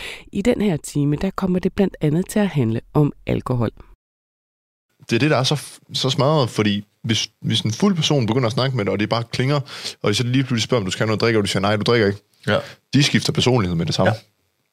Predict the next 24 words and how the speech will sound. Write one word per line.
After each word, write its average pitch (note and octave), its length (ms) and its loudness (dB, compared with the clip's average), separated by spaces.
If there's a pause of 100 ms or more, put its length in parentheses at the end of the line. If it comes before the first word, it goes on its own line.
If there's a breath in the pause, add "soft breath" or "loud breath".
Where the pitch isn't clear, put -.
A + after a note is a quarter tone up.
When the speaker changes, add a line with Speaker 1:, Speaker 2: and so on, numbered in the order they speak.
(140)
Speaker 3:
Mhm. F3 240 0
Speaker 2:
Det A#2 260 0
er, G2 300 0
øh, - 220 -10 (180)
så - 240 -2
vanvittigt, G#2+ 440 0
som - 120 0
om A#2+ 100 2
at, G#2 180 0 (280)
okay, A#2 320 2
så A2+ 160 -4 (200)
de B2 100 4
der, A2+ 120 4
de A2+ 240 -2
sidste B2 160 0
tyve C#3+ 160 2
minutter, A2 240 2
vi G2 60 2
lige G#2 80 2
har G2+ 60 2
snakket, G#2+ 320 2 (1800 loud breath)
de A#2+ 60 0
er A2 40 0
bare, F#2+ 300 2